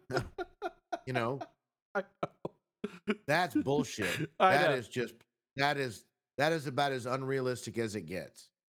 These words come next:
Speaker 2: But it happens a lot. It's not like it's, it's
Speaker 1: Yes.
Speaker 2: here's the whole thing.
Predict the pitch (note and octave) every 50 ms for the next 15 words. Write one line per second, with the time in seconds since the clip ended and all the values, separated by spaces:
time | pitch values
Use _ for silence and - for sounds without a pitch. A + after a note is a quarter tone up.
0 | _ _ _ _ _ _ _ - B3 B3 A#3 A3+ A#3+ B3+ C#4+ D#4 - F#4+ B3+ F#3
1 | F#3+ - F#3+ G3 F3+ F3 E3+ F3 E3+ G#3 B3+ D#4 G4 - B2 A2 - - D#3+ D#3
2 | - - G3 G3+ G#3+ D#4 D#4+ F4 G#4 G4+ - - C#4 A3 - - - - - -
3 | G3 G#3 D#3+ D3 B2 G#2+ F3 - - - - - B3+ D#4+ F4+ - - C4+ A3+ G3+
4 | A3 G3+ - - F#3 D#3+ C3 G#2+ G2